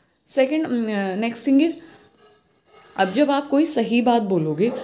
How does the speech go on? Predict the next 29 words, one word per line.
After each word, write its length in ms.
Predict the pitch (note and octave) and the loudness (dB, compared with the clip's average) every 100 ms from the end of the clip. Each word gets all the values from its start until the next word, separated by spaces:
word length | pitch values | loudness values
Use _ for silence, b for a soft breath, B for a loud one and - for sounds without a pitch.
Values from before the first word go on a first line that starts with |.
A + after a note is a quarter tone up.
| - | -6
अब 80 | G#3+ | 0
जब 200 | A3 C4+ - | 2 2 2
आपकी 260 | G#3+ C#4 | 0 0
कम्युनिकेशन 680 | C4+ A3+ A3 A3 A#3 B3+ B3 | 0 0 0 0 0 2 2
जब 160 | A3+ | 2
आप 160 | A3+ A3+ | 2 0
कर 140 | A3 | 0
रहे 160 | F#3 E3 | 2 2
हो, 60 | F3 | 2
आपके 220 | F3 A#3 | -2 -2
मैसेज 360 | G3+ G3 A3+ | 0 0 0
में 160 | G#3+ A3+ | 0 0
स्ट्रेंथ 500 | A3+ - G3+ A3 G#3+ | -2 -2 0 0 -2
होगी, 320 | D#3+ F3 C4+ B B B B - | -2 -2 -4 B B B B 0
तो 340 | E4+ - - | 0 0 -4
वो 240 | A3 B3 D#4 | 0 4 6
रिसीवर 540 | A#3+ A#3+ A#3+ A#3+ D4 | 4 2 0 2 2
तक 280 | C#4+ C4+ C4+ | 2 0 0
जाके 460 | F#3+ F3+ F3 F3+ B3+ | -2 0 2 2 0
एक 340 | - C#4+ - | 0 -2 0
इम्पैक्ट 440 | A#3 G#3 G#3 - | 0 2 -2 -2
भी 80 | G3+ | 0
डालेगी। 440 | F#3+ E3+ D#3+ D#3+ F3 | 2 2 0 -2 -2
आपका 360 | G3 G3 A3 | -4 -2 -2
जो 120 | A3 | 2
मकसद 440 | A#3+ G#3 - A#3 F3 | 2 0 0 0 0
है 280 | D3+ D3 - | 0 -4 -4
इन्फॉर्मेशन 600 | G#3 G#3 A3 G#3 A3 A#3+ | -2 0 2 2 2 0
पहुंचाना, 640 | A#3+ F#3 F3 E3 D3 D3 | 0 -2 -2 0 0 -4